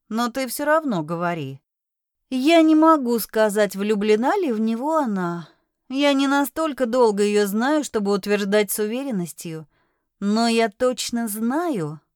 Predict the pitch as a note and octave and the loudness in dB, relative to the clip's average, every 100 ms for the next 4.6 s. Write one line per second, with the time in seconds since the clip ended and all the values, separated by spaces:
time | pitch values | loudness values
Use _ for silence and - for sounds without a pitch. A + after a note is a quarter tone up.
0 | _ _ C4 E4+ E4+ G#3 F#3+ F3 G#3 F#3+ | _ _ -4 -2 -2 -2 -2 -2 -2 -4
1 | - A#3+ A#3+ B3+ A#3+ A#3+ A#3+ C#4 D4+ F#3+ | -4 -4 -4 -4 -4 -2 0 0 -2 -6
2 | - - D3 _ _ _ _ _ - D#4 | -10 -12 -12 _ _ _ _ _ -6 -4
3 | D#4 D#4+ - F4 F4 E4+ B3+ F#3 F#3+ G3 | -4 -6 -4 -4 -2 0 -2 0 -2 -4
4 | - C4 G3+ - D#3 D3+ | -8 -10 -12 -12 -14 -14